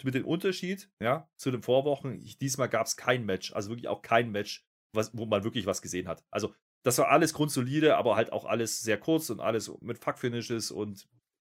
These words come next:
bumm. Am ehesten vielleicht nur die Frauen, aber das war halt wrestlerisch wieder nicht gut. So, also da haben wir wieder genau das Problem.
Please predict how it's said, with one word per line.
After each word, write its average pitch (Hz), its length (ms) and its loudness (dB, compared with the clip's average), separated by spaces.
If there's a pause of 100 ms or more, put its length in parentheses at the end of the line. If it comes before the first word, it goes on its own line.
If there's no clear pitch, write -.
(140)
bumm. - 180 0 (200)
Am 135 80 -6
ehesten 151 280 4
vielleicht 127 180 4
nur 113 60 -2
die 104 100 -6
Frauen, 120 420 2
aber - 240 -2 (180)
das 110 140 -2
war 107 80 4
halt 98 100 2
wrestlerisch 101 380 -4
wieder 101 120 -4
nicht 90 140 -10
gut. 117 240 -6
So, - 200 -4
also 98 180 -4
da 95 140 -2
haben 104 100 0
wir 101 100 -2
wieder 92 120 -4
genau 92 160 -2
das 92 120 -6
Problem. 101 320 -6